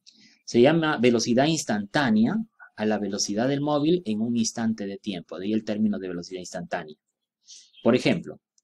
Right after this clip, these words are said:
si en un punto del viaje observamos el odómetro, el odómetro es el velocímetro que tiene el, el auto, ¿ya? Y mide la velocidad, por supuesto, ¿no? Ya,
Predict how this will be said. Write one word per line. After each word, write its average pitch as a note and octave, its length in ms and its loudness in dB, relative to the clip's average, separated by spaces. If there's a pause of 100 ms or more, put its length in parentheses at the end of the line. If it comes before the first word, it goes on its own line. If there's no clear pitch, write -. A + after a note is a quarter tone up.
(380)
si - 160 -2
en A2+ 80 6
un D#3 140 2
punto E3 260 4
del B2+ 140 4
viaje C#3+ 300 0
observamos A#2+ 520 0
el A2+ 120 0
odómetro, B2+ 520 2
el A2+ 140 0
odómetro C#3 440 0
es C3+ 120 -2
el A#2+ 80 0
velocímetro A2+ 600 0
que G#2+ 100 -4
tiene A#2+ 280 -2
el, F#2 220 -10
el G2+ 140 -6
auto, B2+ 300 0
¿ya? D#3 200 -6 (540)
Y F#2+ 140 -8
mide A#2 180 4
la G#2+ 120 0
velocidad, F#2+ 500 -4
por F#2+ 100 -12
supuesto, - 420 -6
¿no? D#3+ 200 -8 (1400)
Ya, - 180 -6